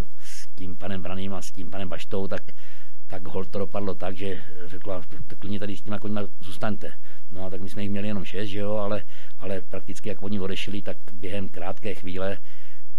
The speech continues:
jelikož jsem předtím už nějakou tu Velkopardubickou vyhrál, že jo, tak jsme měli plnou, plné stáje koní a, a začali jsme prostě podnikat sami a trénovat ty koně jako, jako, eh, tady v Čechách.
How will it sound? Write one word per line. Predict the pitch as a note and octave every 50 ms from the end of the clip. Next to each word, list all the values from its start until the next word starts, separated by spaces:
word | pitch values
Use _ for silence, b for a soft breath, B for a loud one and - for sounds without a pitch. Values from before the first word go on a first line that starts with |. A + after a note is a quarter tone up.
| - -
jelikož | - E2+ E2 E2+ - F#2+ -
jsem | - F2
předtím | - - F#2 - G2+ F#2+
už | F#2+ - -
nějakou | G2 F#2+ F#2 G2 F#2
tu | - F#2+
Velkopardubickou | F#2 F2+ F#2+ F#2 F2+ F2 F2 F#2+ F#2+ F#2 - - F2+
vyhrál, | E2+ F2 F2+ F#2 F#2 F#2 F#2+
že | F2 F#2
jo, | F#2 F2+ F#2
tak | - - F2+ -
jsme | - - F2+ F#2
měli | F#2 F2+ F2+ F#2 F2+
plnou, | - - - F#2 F#2 F2+
plné | - - F#2 F2+ F2+ F2+
stáje | - - F#2+ F#2+ F#2 F2
koní | - F2+ F2 F2+ F2 F#2 F#2+ F#2+
a, | F2 E2+ B B B B B B
a | F2+
začali | F2+ F2 - - F#2 F2+
jsme | - F2+ F2+
prostě | E2 E2+ E2+ - - A2
podnikat | - - F2+ D#2+ E2+ F2 E2 F2+ E2 -
sami | - E2+ F2 F2 F2+
a | E2+
trénovat | - F2 E2+ E2+ F2 F2 F2 -
ty | - -
koně | - - F2 E2+ E2+ E2+
jako, | E2+ D#2+ - E2+ E2+ - - B B B B B B B B
jako, | - - - - G2 F#2 F2+ E2+ - - - B B B B B B B B -
eh, | F#2+ F#2 F#2 F2+ F2+ E2+ E2+ E2+ E2+ F2 F2 E2+ E2 D#2+ B B B B B B - - - b b b b b b b b b b - - - - - - -
tady | - G2 F#2+
v | -
Čechách. | - - F2 - D2+ C#2+ C#2+ - - - - -